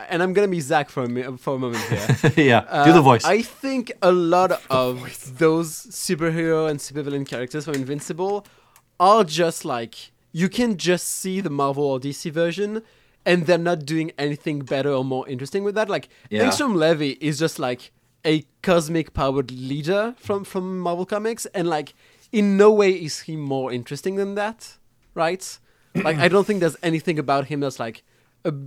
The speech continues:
Speaker 1: a little bit of a twist or something to make him, like, feel more rounded and feel more special. And I think that's true of most of the superheroes and supervillain characters in, in Invincible. I think, like, <sighs>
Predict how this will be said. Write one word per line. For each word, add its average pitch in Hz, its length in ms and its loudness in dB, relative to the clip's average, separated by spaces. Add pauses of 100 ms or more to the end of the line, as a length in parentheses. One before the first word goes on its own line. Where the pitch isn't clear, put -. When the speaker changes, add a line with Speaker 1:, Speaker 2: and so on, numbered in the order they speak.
(320)
Speaker 1:
a 185 100 -4
little 160 220 -2
bit 156 140 -2
of 151 100 -2
a 139 60 -14
twist - 480 -8
or 135 100 -10
something 143 440 -8
to 139 120 -14
make 127 260 -8
him, 131 120 -10
like, 113 200 -12
feel 139 280 -8
more 123 200 -4
rounded 143 460 -6
and 151 100 -12
feel 139 140 -10
more 127 140 -10
special. 208 560 -10 (280)
And 165 80 0
I 165 60 4
think 165 240 -4
that's 160 300 0
true 165 240 -4
of 131 180 -4
most 143 480 -4
of 135 80 -8
the 123 80 -10
superheroes 123 640 -8
and 117 120 -8
supervillain 117 440 -10
characters 127 380 -8
in, 143 540 -10 (560)
in 165 220 0
Invincible. 175 640 -2
I 160 100 0
think, 165 220 -4
like, 143 260 -6 (240)
<sighs> - 80 -20